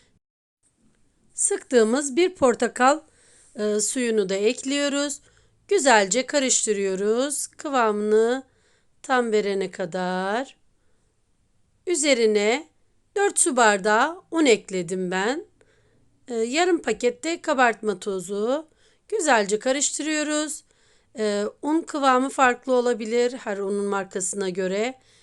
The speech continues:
Siz kendi ununuzun markasına göre un ekleyin. Bu aşamadan sonra elimizle yoğuruyoruz.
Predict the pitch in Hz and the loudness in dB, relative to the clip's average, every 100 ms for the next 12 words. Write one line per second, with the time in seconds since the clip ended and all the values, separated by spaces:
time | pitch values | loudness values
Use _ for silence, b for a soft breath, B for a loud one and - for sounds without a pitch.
0 | b - 339 - - 294 262 269 262 247 | b -6 -2 -2 0 2 2 0 -2 -2
1 | 233 220 220 247 254 - _ 247 247 233 | -2 -4 -2 -4 -4 -10 _ -2 -2 0
2 | 226 - 226 220 208 196 190 196 b b | -4 -2 0 2 0 -2 -4 -6 b b
3 | b - 208 202 190 202 190 202 247 339 | b -6 -2 -2 -4 -4 0 2 2 -2
4 | - 359 294 - 208 185 190 185 202 196 | -6 0 0 2 0 -2 -2 -2 -2 -4
5 | 208 202 196 180 180 196 190 185 185 185 | -2 -4 -4 -4 -4 -4 -2 -4 -4 -4
6 | 202 269 | -6 -8